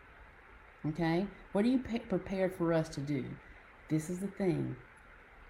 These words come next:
We don't sell programs. That's not what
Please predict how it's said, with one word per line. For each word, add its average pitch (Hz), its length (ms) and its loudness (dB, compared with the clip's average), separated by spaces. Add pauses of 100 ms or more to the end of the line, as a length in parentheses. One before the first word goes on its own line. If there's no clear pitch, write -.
(480)
We 175 420 6 (220)
don't 147 340 2 (180)
sell 135 640 -4 (880)
programs. 131 840 -6 (220)
That's 147 300 -2
not 143 540 -2
what 151 140 -2